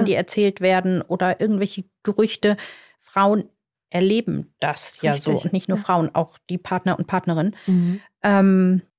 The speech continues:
Speaker 2: ist eigentlich schade, dass es so ist.
Speaker 1: Ja.
Speaker 2: Weil das im Grunde ja dann auch keine freie Wahl mehr ist. Wenn du
Speaker 1: Ja.
Speaker 2: dich für einen Geburtsort entscheidest, weil der andere vermeintlich so viel schrecklicher ist,
Speaker 1: Mhm.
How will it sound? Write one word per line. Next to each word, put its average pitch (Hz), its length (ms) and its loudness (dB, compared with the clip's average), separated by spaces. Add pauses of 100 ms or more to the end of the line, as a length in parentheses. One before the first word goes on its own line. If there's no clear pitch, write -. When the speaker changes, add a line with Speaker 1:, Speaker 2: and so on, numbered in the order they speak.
(300)
Speaker 2:
ist - 160 -6
eigentlich 214 240 -2
schade, 226 320 -2
dass - 180 -10
es 190 80 -14
so - 140 -6
ist. - 320 -8 (300)
Speaker 1:
Ja. 160 380 -4 (380)
Speaker 2:
Weil 185 160 0
das - 220 -6 (160)
im 196 140 0
Grunde 226 260 0
ja 190 120 0
dann 185 240 -2
auch - 140 0
keine 202 220 0
freie 190 360 0
Wahl 190 200 0
mehr 175 200 -2
ist. - 380 -10
Wenn 190 220 -2
du 185 300 -4
Speaker 1:
Ja. 190 340 -2
Speaker 2:
dich 202 180 -4
für - 280 -4
einen 202 320 -2
Geburtsort 196 720 -2
entscheidest, - 560 -2
weil 190 120 0
der - 180 -2
andere 196 500 0 (280)
vermeintlich 214 720 0
so 220 160 -2
viel 220 200 -2
schrecklicher 220 800 -4
ist, - 340 -4 (220)
Speaker 1:
Mhm. 185 320 -2